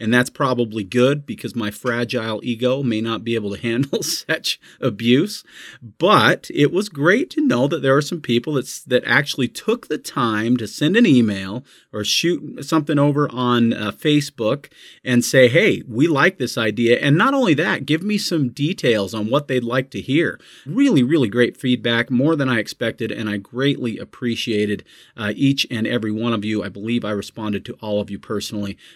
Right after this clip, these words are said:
uh, because I do appreciate your time and effort in giving me your feedback. I would welcome even more feedback anytime you've got it. You can hit me at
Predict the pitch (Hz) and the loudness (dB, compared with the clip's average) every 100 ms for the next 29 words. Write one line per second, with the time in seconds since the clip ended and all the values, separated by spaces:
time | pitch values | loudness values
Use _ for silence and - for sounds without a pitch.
0 | _ 104 95 104 107 98 131 117 104 110 | _ -6 -6 -8 -8 -8 -2 -2 -2 -4
1 | 101 107 104 104 - 113 104 101 101 104 | -2 -2 -2 -6 -10 -6 -4 -4 -4 -6
2 | 110 - 110 98 95 95 110 107 101 92 | -6 -6 -6 -6 -6 -4 -4 -2 -4 -6
3 | - 101 90 95 98 _ _ _ - 123 | -8 -10 -8 -10 -10 _ _ _ -2 2
4 | 123 117 113 135 143 139 127 - 139 135 | 4 4 2 2 2 4 2 2 0 2
5 | 123 113 117 120 - 123 110 113 113 113 | 2 2 2 0 -2 -4 -2 -2 -4 -6
6 | _ 135 143 135 123 110 104 95 123 113 | _ 2 4 4 2 0 0 -2 -4 -2
7 | 110 127 110 113 143 127 104 | -4 -6 -6 -4 -2 -2 -4